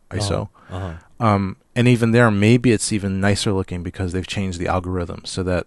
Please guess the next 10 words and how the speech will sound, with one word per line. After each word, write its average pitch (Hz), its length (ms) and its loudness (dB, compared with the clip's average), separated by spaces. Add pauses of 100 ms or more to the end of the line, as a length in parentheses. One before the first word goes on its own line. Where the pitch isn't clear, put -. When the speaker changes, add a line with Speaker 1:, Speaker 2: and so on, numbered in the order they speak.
(120)
Speaker 1:
the 95 80 -2
noise 92 340 0
generated 90 600 -2
isn't 85 240 -6
so 85 360 -4
ugly. - 360 -6 (240)
Speaker 2:
Uh-huh. 101 340 -6
Speaker 1:
It's - 140 -14
more 95 120 -4
pleasing. 85 440 -6